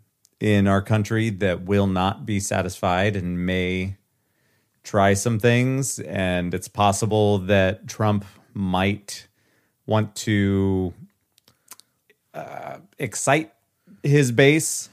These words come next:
one way or another. And I don't know the best way to put that, but, uh, you know, we don't know what he's gonna try to do, but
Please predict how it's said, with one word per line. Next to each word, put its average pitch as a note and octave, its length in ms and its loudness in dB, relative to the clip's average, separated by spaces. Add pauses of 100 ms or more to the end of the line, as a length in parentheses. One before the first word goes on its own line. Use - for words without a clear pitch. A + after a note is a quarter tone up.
(140)
one A#2+ 260 4
way B2 220 6
or A#2+ 80 6
another. A#2+ 640 2
And G2 480 4
I G#2 100 2
don't G#2+ 160 4
know G#2 120 4
the G2 100 -4
best G#2+ 320 2
way A2+ 220 4
to G#2 500 -2 (120)
put A2+ 200 -2
that, C#3 500 2
but, F2+ 400 -2 (300)
uh, - 180 -14
you F#2+ 240 -4
know, F2+ 160 -2
we F#2 160 -4
don't G2+ 240 0
know G2+ 560 2 (140)
what G2+ 240 0
he's G#2 260 -2
gonna G2 160 0
try F#2+ 220 0
to F2+ 100 -2
do, F2 260 -2
but E2+ 360 -4